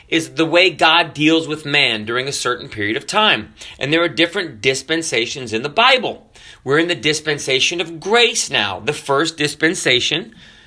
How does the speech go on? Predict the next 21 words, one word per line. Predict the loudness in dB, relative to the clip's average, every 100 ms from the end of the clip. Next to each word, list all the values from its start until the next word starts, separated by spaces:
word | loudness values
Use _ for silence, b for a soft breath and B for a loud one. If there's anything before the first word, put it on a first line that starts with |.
| b b b b _
uh, | 2 2 2
in | 0 -2
the, |
uh, | 2 2 0
Garden | 0 4 6 6 0
of | 0
Eden | 2 4 2 0 -12 _ _ _ -20 _ _
was | -4 -2 -2
called | 0 0
the | -2
dispensation | -4 -4 -2 -2 0 0 0 0 -4 -6 -14 _ _ _ _ _ _ _ _ _ _ 0
of | 0 0 2
innocence. | 4 4 2 -2 -4
Probably | -4 -2 -2 -2
a |
short | 0 0 0
dispensation. | -4 -8 -4 -4 -4 -8 _ _ _ _ _ _ _ _ _ _ _ _ _ _ 0
They | 4
had | 4
one | 2 2
commandment, | 4 4 4 4 -2